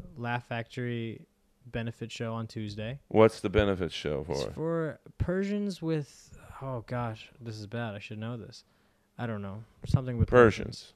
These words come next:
Speaker 1: Persian people have some problem, and we're helping 'em out on Tuesday at the Laugh Factory.
Speaker 2: And who's on the show?
Speaker 1: Maz Jobrani, Amir K, Kira Soltanovic, I believe.
Speaker 2: Yeah, Soltanovich.
Speaker 1: Soltanovich.
Speaker 2: M-, Maximini.
Speaker 1: No, Maximini's not on the show.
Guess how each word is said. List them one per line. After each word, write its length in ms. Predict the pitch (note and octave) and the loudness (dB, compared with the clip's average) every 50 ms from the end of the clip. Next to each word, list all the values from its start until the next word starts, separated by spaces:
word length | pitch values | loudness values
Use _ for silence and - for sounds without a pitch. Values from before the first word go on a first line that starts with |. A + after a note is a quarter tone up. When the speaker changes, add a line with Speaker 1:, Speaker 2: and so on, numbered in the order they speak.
| _ - | _ -8
Speaker 1:
Persian 340 | - D3 C#3+ B2+ C3+ C3 | -4 -4 -4 -4 -6 -6
people 320 | B2 - B2 A#2 B2+ A#2+ A#2 | -2 -2 -2 -2 -2 -4 -4
have 240 | A#2+ A#2 A2+ A2 - | -4 -6 -6 -6 -8
some 200 | - A#2 A2+ G#2+ | -10 -10 -10 -8
problem, 400 | A2+ A2 G#2+ G2+ G#2+ G#2+ A2 - - - - - B2 | -8 -10 -10 -6 -6 -6 -6 -4 -6 -6 -8 -6 -8
and 100 | A2+ A2 | -10 -10
we're 60 | G#2+ | -10
helping 300 | G2 G#2+ G2 - A2 G#2+ | -10 -8 -8 -8 -8 -10
'em 100 | G#2 G2 | -10 -10
out 140 | G2 G2 G2 | -10 -10 -12
on 100 | G2+ G#2 | -12 -12
Tuesday 320 | A2 G#2 G2+ G2 G2+ G2+ F#2+ | -12 -12 -12 -12 -10 -12 -14
at 80 | F#2+ | -14
the 80 | - G2 | -16 -16
Laugh 180 | F#2+ G2 G#2 | -16 -16 -16
Factory. 380 | - G2 G#2+ - - G#2+ C3 B2+ - _ _ _ - | -16 -18 -18 -18 -18 -20 -20 -20 -20 _ _ _ -4
Speaker 2:
And 100 | - F#2+ G#2+ | 0 4 4
who's 180 | A2 G2+ - | 4 4 2
on 160 | G#2 F#2+ F2+ | 0 0 0
the 60 | F2 E2 | -2 -4
show? 400 | - - F2+ E2 D#2 F2 G2+ - _ _ G#2 | -2 2 2 2 2 0 -4 -8 _ _ -8
Speaker 1:
Maz 280 | G#2+ G#2 G#2+ - - | -6 -6 -6 -6 -6
Jobrani, 540 | A#2+ A#2 A#2 A2 G#2+ G#2 A2 A#2+ C3 C#3 C3+ - _ _ _ _ - - | -6 -4 -4 -4 -4 -4 -6 -8 -8 -10 -12 -16 _ _ _ _ -16 -10
Amir 260 | A2 G#2+ A2 A2+ A#2+ | -8 -6 -4 -6 -6
K, 480 | - - - G#2 G2+ G#2 A2 A2+ A#2+ C3+ C#3 C3 - _ _ _ _ | -8 -8 -8 -6 -6 -6 -6 -8 -10 -12 -14 -18 -20 _ _ _ _
Kira 280 | - - A#2+ A#2 A#2 A#2 | -14 -10 -8 -6 -6 -6
Soltanovic, 840 | A2+ - - A2+ G#2+ G#2+ G#2+ - - - B2 A#2 B2 B2+ D3+ F3+ - - - - _ _ - | -8 -8 -10 -10 -10 -10 -12 -14 -12 -10 -10 -8 -8 -8 -10 -12 -14 -16 -20 -20 _ _ -16
I 60 | A#2+ | -14
believe. 160 | - - - | -10 -6 -4
Speaker 2:
Yeah, 80 | D#2+ D#2 - F2+ | -4 -4 -4 -8
Soltanovich. 1160 | - - - G#2 F#2 F2+ F2+ - - G2+ F#2+ F#2+ F2+ F2+ F#2+ G#2 A2 - - - - - D#3 - - - - | -12 0 4 6 8 8 6 6 4 4 4 4 6 6 6 6 4 0 -8 -12 -12 -14 -16 -18 -20 -20 -14
Speaker 1:
Soltanovich. 480 | - A2 G#2+ - A#2 A2 A2 A2+ B2+ D#3 | -12 -12 -10 -8 -8 -8 -8 -8 -4 -2
Speaker 2:
M-, 120 | - G2+ G#2 | 0 2 4
Maximini. 920 | G#2 G#2 G#2 G2+ G2+ - - G#2+ G2+ G2+ G2 G2 G2+ G2+ G#2+ G#2+ A2 A#2+ - _ _ _ _ _ _ _ _ _ - - | 6 6 6 6 6 4 0 0 2 2 2 2 0 -2 -2 -4 -6 -8 -12 _ _ _ _ _ _ _ _ _ -14 -10
Speaker 1:
No, 240 | A2+ B2 A#2+ A#2+ A#2+ | -6 -4 -4 -4 -2
Maximini's 560 | B2 B2 B2 B2+ - - C#3+ C3+ C3+ C3+ B2 | -2 -4 -4 -4 -6 -8 -8 -6 -6 -6 -6
not 180 | B2+ B2+ B2 B2 | -6 -6 -4 -4
on 100 | B2 B2 | -4 -4
the 60 | B2 A#2 | -6 -8
show. 480 | - - A2+ G#2+ G#2+ A2 A#2 B2 C3+ | -8 -8 -6 -6 -6 -6 -8 -10 -12